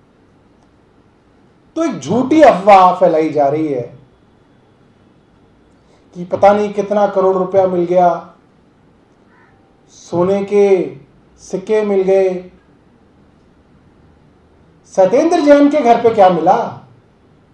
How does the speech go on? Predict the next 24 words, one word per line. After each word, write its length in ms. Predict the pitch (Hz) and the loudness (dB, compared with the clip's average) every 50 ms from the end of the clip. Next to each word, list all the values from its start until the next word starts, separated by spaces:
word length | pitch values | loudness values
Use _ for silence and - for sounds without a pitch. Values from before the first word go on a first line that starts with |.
| _ _ _ _ _ _ _ _ _ _ _ _ _ _ _ _ _ - | _ _ _ _ _ _ _ _ _ _ _ _ _ _ _ _ _ -20
ये 280 | 139 139 196 294 320 302 | -10 -4 0 2 2 2
नहीं 160 | 247 196 170 | 2 0 0
बता 300 | 160 156 156 165 160 160 | -2 -2 0 0 0 0
रहे 160 | 165 170 180 - - - _ _ _ _ _ _ _ _ _ _ _ _ _ _ _ _ _ _ _ _ _ _ _ _ - | 0 -2 -4 -8 -12 -20 _ _ _ _ _ _ _ _ _ _ _ _ _ _ _ _ _ _ _ _ _ _ _ _ -4
और 140 | 220 247 302 | -2 -2 0
ये 60 | 302 | 0
बताएंगे 500 | 277 269 - 254 247 247 247 226 214 196 | 2 2 2 4 2 2 2 0 -2 -4
भी 100 | 165 165 | -4 -6
नहीं। 180 | 151 131 127 - - _ _ - - _ _ _ _ _ _ _ _ _ _ _ _ - | -8 -10 -12 -16 -20 _ _ -20 -20 _ _ _ _ _ _ _ _ _ _ _ _ -8
तो 80 | 254 254 | -6 -6
ये 440 | 220 208 240 277 311 302 285 247 | -6 -6 -4 -2 0 2 2 2
है 520 | 240 220 202 202 226 277 294 - - - - _ _ _ _ _ _ _ _ _ _ _ _ _ _ _ _ _ _ _ _ _ _ _ _ _ - | 2 2 0 0 -2 -2 -6 -8 -12 -20 -20 _ _ _ _ _ _ _ _ _ _ _ _ _ _ _ _ _ _ _ _ _ _ _ _ _ -14
ईडी 400 | 233 226 247 254 247 285 294 294 | -10 -8 -6 -2 0 0 0 0
के 320 | - - 262 277 285 285 254 | -2 -4 -4 -2 0 0 0
रेड 540 | 202 190 190 202 214 226 233 226 - - | 2 2 4 4 6 4 4 2 0 -2
का 260 | - 190 185 208 - - | -2 0 2 2 0 0
सीजर 520 | 196 - - 196 185 170 202 233 247 233 | -4 -8 -8 -8 -6 -2 0 0 0 0
मेमो, 500 | 202 185 185 185 190 190 170 - - - - _ _ _ _ _ _ _ _ _ _ _ _ _ _ _ _ _ _ _ _ _ _ _ _ _ 160 | 0 0 -2 0 0 -2 -4 -4 -8 -12 -20 _ _ _ _ _ _ _ _ _ _ _ _ _ _ _ _ _ _ _ _ _ _ _ _ _ -10
जिसको 380 | 175 185 185 - 254 247 247 | -8 -8 -8 -4 0 2 2
हिंदी 280 | 240 226 214 208 208 226 | 2 2 -2 -4 -6 -6
में 200 | 233 247 240 - | -4 -4 -2 0
पंचनामा 560 | 220 208 202 196 214 196 196 190 196 202 208 | 0 -2 0 -2 -2 -2 -2 -2 0 -2 -4
कहते 300 | - 196 185 175 180 185 | -4 -4 -4 -4 -4 -4
हैं, 380 | 175 165 160 156 - - - | -6 -6 -6 -8 -12 -16 -18